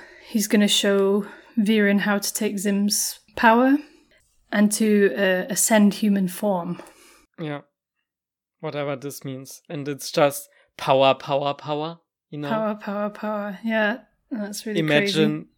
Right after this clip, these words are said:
Speaker 2: imagine, uh, power symbols in Viren's eyes instead of money, uh, symbols.
Speaker 1: Yeah, completely. He wants all the power.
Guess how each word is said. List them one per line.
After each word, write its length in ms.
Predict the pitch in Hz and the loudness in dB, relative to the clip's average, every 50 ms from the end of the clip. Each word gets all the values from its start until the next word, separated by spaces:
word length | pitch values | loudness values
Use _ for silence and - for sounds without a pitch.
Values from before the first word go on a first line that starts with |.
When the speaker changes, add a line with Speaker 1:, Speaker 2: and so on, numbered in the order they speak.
| _ _ _ _ - | _ _ _ _ -10
Speaker 2:
imagine, 720 | 160 147 147 143 139 135 - 147 147 143 143 143 143 151 | -8 -6 -4 -6 -6 -6 -6 -6 -4 -4 -4 -6 -8 -8
uh, 520 | 156 143 143 139 135 135 131 131 131 131 127 | -8 -6 -6 -4 -4 -4 -6 -6 -8 -8 -10
power 380 | - - 151 147 143 143 147 131 | -10 -2 0 2 2 2 0 0
symbols 580 | - - 160 151 147 147 143 143 135 - - | -2 -4 -4 -4 -2 -4 -4 -4 -6 -8 -14
in 480 | 160 156 151 147 143 139 139 139 147 - - | -12 -12 -10 -10 -10 -12 -12 -14 -14 -14 -12
Viren's 440 | 151 143 151 143 143 139 139 - - | -6 -4 -4 -4 -4 -6 -10 -10 -8
eyes 380 | 160 151 147 143 147 - - | -4 -2 -2 -2 -4 -6 -12
instead 360 | 160 139 - - 165 151 - | -16 -16 -12 -10 -10 -8 -6
of 200 | 160 143 135 - - | -6 -8 -8 -8 -6
money, 500 | 143 143 143 147 139 139 139 139 139 - _ _ _ _ 196 214 | -4 -4 -4 -4 -4 -6 -8 -10 -12 -16 _ _ _ _ -20 -14
uh, 340 | 170 147 143 143 139 143 139 | -12 -10 -10 -10 -10 -12 -14
symbols. 580 | - - 160 151 143 147 147 147 - - - _ _ _ _ _ _ - - - | -14 -14 -14 -12 -12 -14 -14 -16 -18 -20 -20 _ _ _ _ _ _ -20 -10 -6
Speaker 1:
Yeah, 260 | 247 220 214 196 - - _ _ _ - - | -2 0 0 -2 -2 -6 _ _ _ -8 -4
completely. 680 | 240 220 208 214 240 240 226 208 202 214 208 208 - _ _ _ _ _ _ - - - 135 - - - | -4 -2 -2 -2 -4 -4 -2 -4 -4 -4 -6 -8 -12 _ _ _ _ _ _ -20 -20 -20 -20 -20 -18 -8
He 80 | - 202 | -4 -2
wants 280 | 185 185 185 190 - | -2 -2 -2 -4 -6
all 240 | - 285 196 185 180 | -6 -2 -2 -2 -2
the 120 | 175 180 180 | -2 -4 -8
power. 400 | - 196 190 190 196 202 196 | -6 -8 -6 -6 -4 -6 -6